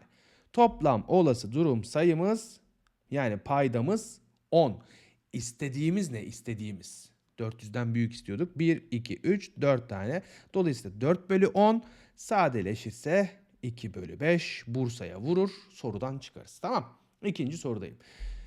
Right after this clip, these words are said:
Şimdi ikinci soruda bir olayın olası, o-, olma olasılığının formülünü vermiş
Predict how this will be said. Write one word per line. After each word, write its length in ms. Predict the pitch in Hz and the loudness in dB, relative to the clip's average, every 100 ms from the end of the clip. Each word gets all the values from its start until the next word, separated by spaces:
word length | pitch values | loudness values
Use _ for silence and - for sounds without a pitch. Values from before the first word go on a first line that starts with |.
| - - - - | -20 -20 -18 -2
Şimdi 200 | 311 277 | 0 2
ikinci 360 | 240 294 294 | 0 0 -2
soruda 500 | - 254 214 247 196 | 2 4 6 4 4
bir 140 | 240 254 | 4 6
olayın 460 | 240 226 254 254 | 6 6 4 0
olası, 540 | - 202 214 214 220 - | 0 2 2 0 -4 0
o-, 320 | 196 185 170 | 2 4 4
olma 340 | 196 202 226 | 6 6 6
olasılığının 840 | 214 180 156 135 170 240 262 254 - | 6 4 2 -4 0 0 0 -4 -8
formülünü 480 | - 240 175 170 117 | 0 2 4 4 2
vermiş 240 | 95 90 | 0 -6